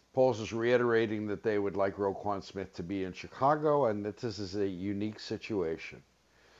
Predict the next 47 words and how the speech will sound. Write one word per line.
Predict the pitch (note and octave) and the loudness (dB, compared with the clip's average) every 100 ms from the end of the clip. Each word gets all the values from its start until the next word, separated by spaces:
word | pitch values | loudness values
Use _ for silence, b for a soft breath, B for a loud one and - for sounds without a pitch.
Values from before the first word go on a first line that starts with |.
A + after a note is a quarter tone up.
| b | b
Well, | C3+ | 2
it's | C#3 C3+ | 4 4
unique | D3 D3 C3+ | 4 4 4
in | A2+ | 0
that | G#2 | 0
the | G#2+ | -4
player | - A#2 G#2+ | 2 4 6
is | G2+ F#2+ | 4 2
representing | G2+ - F#2+ F#2+ F2 | 0 0 -4 -4 -4
himself | E2+ F2 - C#3 A#2+ | -8 -2 6 6 6
and | G#2+ | 0
making | G2 G2+ G#2+ F#2+ | -2 -4 -4 -4
it | G2 | -2
even | G2 F#2+ | -2 -2
more | F2+ F2 | -2 -4
difficult, | D2 G2+ G#2 - E2+ F2+ - b b b | -4 -4 -6 -4 -4 -4 -6 b b b
and | - G2 G2+ | -2 0 0
he's | F#2+ G#2+ | 0 -2
holding | - A2+ G#2 G2+ | 0 2 2 0
his | F#2+ | -2
breath | - G2 F#2+ | 0 0 0
until | F#2+ - F#2+ | -4 -4 -4
he | E2+ | -4
turns | E2+ F#2+ D#2+ | -6 -8 -8
blue, | - F2 G2+ D#3 | -8 0 0 0
and | A2+ | -2
he's | F2 | -4
acting | E2+ E2 F#2+ E2 | -4 -4 -6 -6
like | D#2+ E2+ | -6 -6
a | |
baby, | C#2 E2 E2+ A#2 | -4 -2 -2 -2
and | A#2 F#2+ | -2 -4
he | |
thinks | F#2 F#2+ F2+ | -4 -6 -4
that | F#2 | -4
he | F2+ | -2
gets | F2+ - | -2 -4
to | F2+ | -6
demand | E2+ F2 F2+ F2 | -6 -6 -4 -2
anything | F2+ F2+ F2 F2+ | -2 -2 -6 -4
he | |
wants. | F#2+ C#3 F2+ - B B B | -2 -4 -6 -14 B B B
And | G#2+ G2+ | 0 2
you | A2+ | 0
can | - C3 E3 G#3+ | 2 4 4 4
demand | C3+ B2+ D#3+ G#3+ | 2 2 2 4
that, | G2 F2 A2+ | 4 4 2